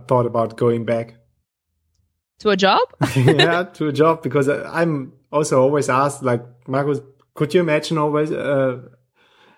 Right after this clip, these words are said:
Speaker 1: could you imagine to, to go back at a certain point or at a certain point,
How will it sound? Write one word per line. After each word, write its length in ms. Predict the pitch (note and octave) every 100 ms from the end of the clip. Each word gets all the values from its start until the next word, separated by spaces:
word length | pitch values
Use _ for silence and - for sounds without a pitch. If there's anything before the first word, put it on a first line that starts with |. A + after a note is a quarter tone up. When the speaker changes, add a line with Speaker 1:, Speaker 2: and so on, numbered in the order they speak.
| _ _ _ _ _ _ _ -
Speaker 1:
could 160 | D#3
you 60 | D#3
imagine 420 | C#3+ C#3 D3 C3+
to, 180 | C3 B2
to 140 | B2+
go 100 | A2+
back 300 | B2 B2 C#3
at 240 | - C3 B2+
a 80 | B2+
certain 320 | B2+ C3+ B2+
point 320 | C3 C3+ D3+
or 300 | C3+ A2+ A#2
at 60 | A2+
a 80 | A#2
certain 260 | - A#2
point, 380 | - B2 C3 C3